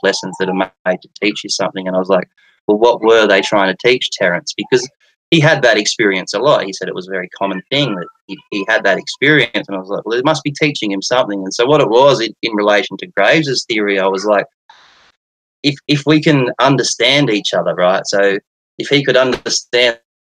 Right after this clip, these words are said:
them and they could understand him, then you can just sing beautiful things to each other or communicate beautiful things to each other. So the way I word it is, we, if we understand each other's layer of consciousness in Graves's theory, we can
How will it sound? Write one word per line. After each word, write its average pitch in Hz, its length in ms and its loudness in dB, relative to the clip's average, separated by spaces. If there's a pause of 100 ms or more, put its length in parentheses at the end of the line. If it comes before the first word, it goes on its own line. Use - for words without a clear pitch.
(280)
them 117 300 0
and 110 80 -2
they 113 120 2
could 113 140 -4
understand 110 500 -4
him, 117 120 -4
then 107 100 -4
you 113 140 -6
can 117 120 -8
just 110 260 -6
sing 113 300 -4 (800)
beautiful 139 380 4
things 135 240 0
to 101 120 -2
each 92 200 -4
other 90 120 -2
or 98 140 -2
communicate 110 600 -2
beautiful 92 340 -6
things 90 140 -10 (100)
to 95 60 -4
each 92 180 -6
other. 95 140 -4
So 104 160 0
the 110 80 2
way 117 80 6
I 107 200 6
word 101 240 4
it 98 80 -4
is, 101 160 -2
we, 113 120 -6 (280)
if 131 200 0
we 117 100 4
understand 113 560 2
each 104 220 -2
other's 98 320 -2
layer 107 280 2
of 98 160 0
consciousness 107 480 -4
in 101 100 -8
Graves's 98 440 0
theory, 117 320 -2
we 104 160 -4
can 101 180 -10